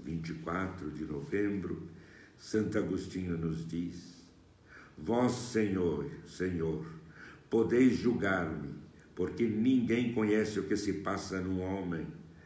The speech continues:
senão o seu espírito que nele reside." Senhor, que nos criaste, Sabeis todas as nossas coisas,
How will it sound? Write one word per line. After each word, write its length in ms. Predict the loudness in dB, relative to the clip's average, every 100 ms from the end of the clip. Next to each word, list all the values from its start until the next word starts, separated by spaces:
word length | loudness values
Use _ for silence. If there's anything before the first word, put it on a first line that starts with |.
| -20 -20
senão 440 | -8 0 2 4 4
o 80 | 4
seu 300 | 2 2 2
espírito 960 | 2 -2 -6 -4 -2 -2 -4 -6 -8 -10 -16 -20 -20 -20 -20 -20 -20 -20 -20 -12
que 140 | 0 0
nele 580 | 0 0 0 2 0 0
reside." 680 | 0 0 -2 -6 -8 -12 -18 -20 -20 -20 -20 -20 -20 -20 -20 -20 -20 -20 -20 -20 -20 -20 -20 -20
Senhor, 640 | -14 -2 -2 0 -2 -4 -8 -14 -20 -20 -20 -20 -20 -20 -20 -20 -20 -20 -20 -6
que 80 |
nos 220 | -2 -2 0
criaste, 640 | 2 2 0 -6 -12 -16 -20 -20 -20 -20 -20 -20 -8
Sabeis 800 | -4 -2 0 0 0 -4 -10 -16 -20 -20 -20 -20 -20 -20 -20 -20 -20 -20 -20 -20 -20 0
todas 500 | 2 4 2 -4 -6
as 240 | -10 -10
nossas 500 | -10 -10 -8 -10 -12
coisas, 420 | -12 -14 -14 -18